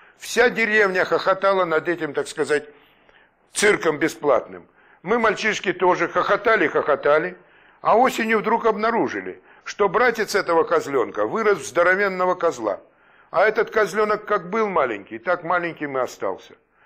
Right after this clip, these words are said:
У него полностью от табака прекратился рост. И только в университете я узнал, что в состав табачного дыма входит сто девяносто шесть ядовитых компонентов.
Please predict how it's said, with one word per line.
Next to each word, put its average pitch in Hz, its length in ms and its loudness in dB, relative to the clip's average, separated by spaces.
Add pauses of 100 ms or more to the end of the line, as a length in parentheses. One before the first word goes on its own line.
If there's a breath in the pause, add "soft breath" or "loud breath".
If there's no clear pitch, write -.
(240 soft breath)
У 151 100 -4
него 185 220 2
полностью 196 720 2
от 180 120 -4
табака 175 440 0
прекратился 156 800 -2
рост. 117 300 -4 (840 soft breath)
И 143 100 -6
только 190 320 0
в 185 60 2
университете 190 800 0
я 175 140 4
узнал, 170 420 2
что 156 200 -2
в - 60 -6
состав 185 440 -2
табачного 160 600 0
дыма 135 380 -4 (340 loud breath)
входит 196 460 0
сто - 340 2
девяносто 196 600 0
шесть 196 400 -2
ядовитых 170 600 -2
компонентов. 147 720 -2